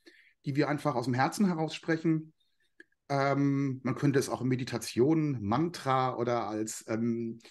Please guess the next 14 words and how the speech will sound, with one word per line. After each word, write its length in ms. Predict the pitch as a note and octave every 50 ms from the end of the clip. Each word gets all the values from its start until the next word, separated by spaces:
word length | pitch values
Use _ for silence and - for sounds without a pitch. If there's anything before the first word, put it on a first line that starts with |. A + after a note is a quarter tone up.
| - - - - _ -
Manifestation, 1160 | A#2 A#2+ C3 D#3+ E3+ D#3+ - D#3+ D#3 - - D3+ C3+ - - C3+ C#3+ D#3+ F#3 F#3 F3+ E3 C#3+
wie 80 | E3+
auch 100 | - -
immer 160 | E3+ F#3 F#3+ D#3+
jeder 240 | D3 F3+ F#3 F#3+
das 160 | E3+ D#3+ D#3 -
für 140 | - E3
sich 400 | D#3+ - - F#3+ A3+ A3 - - _ _ _ _ _ _
deuten 240 | - C#3 E3+ F3+ E3+
mag, 320 | B2 A2 A2 A#2+ C#3 - -
aber 140 | C3+ D3+
immer 200 | F3 G3 G#3+ G#3+
in 100 | - G#3
Verbindung 680 | - - D#3+ C3 - D#3 E3+ G3+ G#3+ A#3+ C4+ D#4 F4